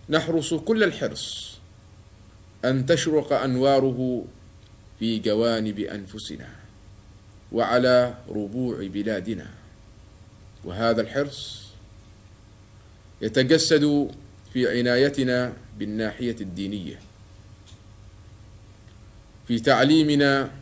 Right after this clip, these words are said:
وتعاليمنا، سواء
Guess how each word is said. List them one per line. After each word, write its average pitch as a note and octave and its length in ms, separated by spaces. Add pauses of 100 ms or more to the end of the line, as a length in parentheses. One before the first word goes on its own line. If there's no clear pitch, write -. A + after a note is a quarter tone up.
(220)
وتعاليمنا، C3+ 920 (960)
سواء C3+ 600